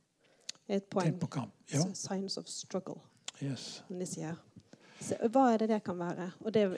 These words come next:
Speaker 1: det regner jeg med utenpå.
Speaker 2: Det kan jo være hva som helst, eh, av kamp, men, eh, hvis det har vært en, en, virkelig en kamp mellom to personer, så vil jo kanskje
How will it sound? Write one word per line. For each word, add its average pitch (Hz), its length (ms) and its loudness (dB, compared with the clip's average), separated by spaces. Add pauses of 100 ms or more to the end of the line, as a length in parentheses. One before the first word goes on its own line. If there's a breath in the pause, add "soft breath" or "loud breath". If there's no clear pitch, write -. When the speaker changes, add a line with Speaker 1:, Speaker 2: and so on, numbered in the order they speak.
Speaker 1:
det 208 120 4
regner 185 180 0
jeg - 20 0
med 185 160 -2
utenpå. 190 380 -2
Speaker 2:
Det 156 120 2
kan 165 140 4
jo 131 80 2
være 123 140 0
hva 143 180 2
som - 140 -2
helst, 120 420 0
eh, 131 100 -2
av - 200 0
kamp, 127 460 -4
men, 143 220 2
eh, 143 140 2 (1200 loud breath)
hvis 151 120 -4
det - 100 2
har 127 80 4
vært - 320 0
en, 135 240 -2
en, 143 360 -6
virkelig 135 260 -2
en 127 120 -4
kamp 131 360 -2
mellom 131 140 0
to 156 120 2
personer, 139 380 0
så 160 220 0 (280)
vil 156 180 0
jo 143 120 0
kanskje 139 480 -2